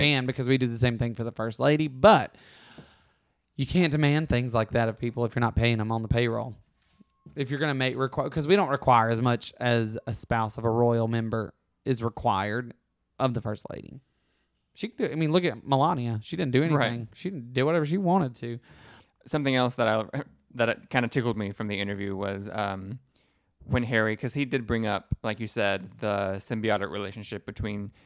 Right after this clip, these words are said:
Speaker 2: the media and the royal family. And he also, in that sort of same vein, was talking about how this weird sort of whirlpool of toxic relationship has led to the situation where, um, his fellow family members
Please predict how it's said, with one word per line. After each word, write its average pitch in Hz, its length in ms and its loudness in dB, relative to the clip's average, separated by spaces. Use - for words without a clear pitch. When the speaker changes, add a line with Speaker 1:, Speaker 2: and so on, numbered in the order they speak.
Speaker 2:
the 110 60 -6
media 104 600 -2
and 104 160 -8
the 98 80 -6
royal 98 220 -6
family. 98 500 -10
And 113 140 -8
he 113 60 -2
also, 110 640 2
in 113 160 0
that 101 280 -2
sort 117 160 -8
of 98 120 -12
same 104 420 -6
vein, 104 580 -4
was 107 160 -10
talking 107 340 -8
about 101 360 -8
how 104 500 -2
this 120 640 -2
weird 117 500 2
sort 110 180 -4
of - 160 -8
whirlpool 120 520 -2
of 101 100 -12
toxic - 340 -8
relationship 104 640 -10
has 110 240 -2
led 117 240 2
to 120 80 -4
the 104 100 -6
situation 110 580 -6
where, 101 460 -2
um, 101 540 -6
his 110 300 -8
fellow 131 260 4
family 131 260 0
members 101 500 -2